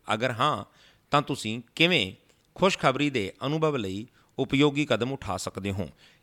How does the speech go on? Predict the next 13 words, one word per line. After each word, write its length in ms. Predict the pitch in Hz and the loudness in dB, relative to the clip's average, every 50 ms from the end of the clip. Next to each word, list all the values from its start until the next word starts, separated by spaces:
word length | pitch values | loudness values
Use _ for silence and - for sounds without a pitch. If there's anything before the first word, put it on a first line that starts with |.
| _ - | _ -4
ਇਸ 180 | 160 160 - | -2 0 0
ਨੂੰ 120 | 214 220 214 | 0 -2 0
ਪ੍ਰਾਪਤ 400 | - 147 131 120 - 165 151 - | 2 4 4 4 2 0 -2 -2
ਕਰਨ 280 | - 135 120 110 117 | 0 0 0 0 0
ਲਈ 220 | 123 123 107 98 95 | -2 -2 -4 -4 -6
ਵਿਚਾਰ 420 | 90 101 98 - 123 120 127 139 | -8 -8 -4 -2 0 0 0 0
ਕਰਦੇ 360 | - - 113 101 90 98 110 | -2 -4 -6 -6 -4 -6 -8
ਹੋਏ 380 | 107 107 110 95 90 90 90 92 - _ _ _ - | -8 -8 -8 -10 -10 -12 -16 -20 -20 _ _ _ -2
ਹੁਣੇ 160 | 170 214 220 | 0 0 0
ਪ੍ਰਾਰਥਨਾ 500 | 202 - - 107 95 - - - 101 92 | 0 0 0 0 0 0 -4 -8 -10 -8
ਕਰੋ। 280 | 87 - 101 87 78 - - _ _ _ _ _ _ _ _ _ _ - | -6 -6 -6 -8 -8 -12 -18 _ _ _ _ _ _ _ _ _ _ -8
ਚੌਥਾ 320 | - 190 190 - 165 151 | -8 -8 -6 -4 -2 -2
ਪ੍ਰਸ਼ਨ, 360 | - - 95 90 - 87 76 | -2 -2 -2 -4 -6 -10 -12